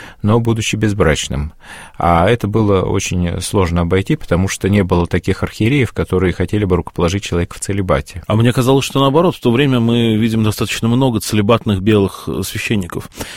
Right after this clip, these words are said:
Speaker 2: То есть сейчас стать, э, священнослужителем безбрачным и не в монашеском постриге, э, у нас практически невозможно. А вот в советские годы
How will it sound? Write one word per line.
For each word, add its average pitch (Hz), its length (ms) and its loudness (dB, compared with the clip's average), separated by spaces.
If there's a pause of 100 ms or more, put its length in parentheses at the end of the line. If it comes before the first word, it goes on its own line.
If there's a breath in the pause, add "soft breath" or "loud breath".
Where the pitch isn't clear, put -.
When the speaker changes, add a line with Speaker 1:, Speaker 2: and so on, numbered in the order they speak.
(140 loud breath)
Speaker 2:
То - 80 4
есть - 120 4
сейчас 160 400 4
стать, - 460 2
э, 98 500 6
священнослужителем 101 1040 2
безбрачным 107 760 2
и 101 320 4
не 101 760 0
в 101 80 2
монашеском 107 480 0
постриге, 120 500 2 (400 loud breath)
э, 110 180 6
у 107 100 6
нас 117 140 4
практически - 440 -2
невозможно. 110 640 4
А - 20 4
вот 95 120 0
в - 60 -8
советские 143 520 2
годы 143 360 4